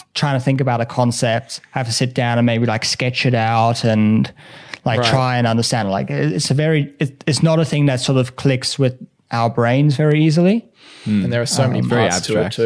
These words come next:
Speaker 2: too.
Speaker 3: Yeah.
Speaker 1: Yeah.
Speaker 2: Yeah.
Speaker 1: And so, like, yeah, I mean, I've, like, like I said, I, I've read,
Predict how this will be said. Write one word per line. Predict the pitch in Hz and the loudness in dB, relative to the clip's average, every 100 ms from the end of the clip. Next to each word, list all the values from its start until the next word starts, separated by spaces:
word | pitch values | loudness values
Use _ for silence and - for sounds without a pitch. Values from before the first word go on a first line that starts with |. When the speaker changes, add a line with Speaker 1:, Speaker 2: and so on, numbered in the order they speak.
| 113 - | -2 -2
Speaker 2:
too. | |
Speaker 3:
Yeah. | 90 90 117 - - - | -6 -6 -10 -14 -20 -2
Speaker 1:
Yeah. | 139 127 113 123 - _ | 0 0 -2 -4 -10 _
Speaker 2:
Yeah. | 107 110 120 | -8 -4 -2
Speaker 1:
And | 123 | -2
so, | 131 120 120 | 0 0 0
like, | 117 123 | 0 -2
yeah, | 139 - | -4 -4
I | 123 | -4
mean, | 123 | -2
I've, | 117 127 123 - _ _ _ _ 123 | -2 -2 -4 -8 _ _ _ _ -8
like, | 117 131 | -4 -4
like | 120 | -4
I | |
said, | 120 113 | -4 -4
I, | 117 120 | -2 -4
I've | 120 | -2
read, | 123 120 | 0 -2